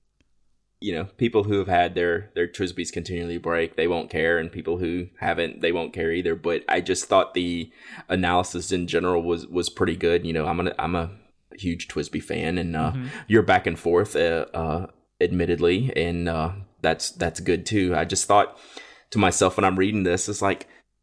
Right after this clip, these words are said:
Speaker 1: when I was getting into pens, you know, we were, like, trying to find, like, this micro gel fountain pen from Jap-, uh, a mi-, micro gel tip pen from Japan, and now we're, like, doing <laughs> cross polarization stress of fountain pen barrels. I'm just,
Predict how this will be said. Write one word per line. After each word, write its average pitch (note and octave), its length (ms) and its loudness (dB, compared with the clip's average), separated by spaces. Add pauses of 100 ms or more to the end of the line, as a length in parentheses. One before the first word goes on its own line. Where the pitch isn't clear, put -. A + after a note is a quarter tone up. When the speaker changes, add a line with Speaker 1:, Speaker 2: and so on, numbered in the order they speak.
(420)
Speaker 1:
when A#2+ 180 4
I E3+ 40 2
was G3+ 120 2
getting F2+ 180 4
into G2 120 4
pens, F#2+ 480 2
you F#2+ 60 0
know, F#2+ 120 4
we F#2+ 120 2
were, A#2 100 6
like, G#2 200 2
trying G2+ 180 2
to F#2 60 0
find, F2+ 300 2
like, F2 220 -2
this F2 220 -2
micro F2 640 2 (720)
gel E2+ 320 0
fountain - 340 -2
pen F2 220 -4
from D#2 220 -6
Jap-, - 280 -6
uh, F2 300 0
a - 100 -4
mi-, F2+ 220 -2 (160)
micro F2+ 320 0
gel F2 320 0
tip - 260 -4
pen E2 240 -2
from E2 180 -4
Japan, F2 680 -2
and E2+ 180 -2
now F#2+ 180 4
we're, F2+ 220 4
like, E2 260 0 (400)
doing F2+ 440 2 (360)
<laughs> - 300 -4
cross - 560 4
polarization G2 920 2
stress - 480 0
of - 160 -2
fountain F#2 320 2
pen D2 220 -4
barrels. D2+ 340 0
I'm G#2 180 2
just, G#2+ 340 -2